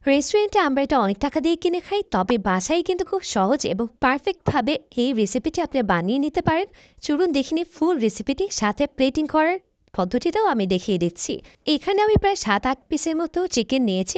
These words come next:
নরমাল যে সাইজটা করে সেরকম তরকারি সাইজে করেছি। দিয়ে দিলাম এক চা চামচ জিরে গুঁড়ো, হাফ চা চামচ ধনিয়া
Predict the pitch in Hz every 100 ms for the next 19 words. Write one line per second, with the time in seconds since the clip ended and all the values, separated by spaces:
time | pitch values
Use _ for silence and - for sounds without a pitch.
0 | 320 185 208 233 220 247 240 208 - 302
1 | 339 392 269 214 247 247 214 214 214 254
2 | 254 285 285 302 415 - 214 202 240 254
3 | 277 285 _ 240 220 247 277 277 285 202
4 | 190 190 247 349 - _ _ _ - 254
5 | 262 - 302 311 294 339 330 - - 202
6 | 220 262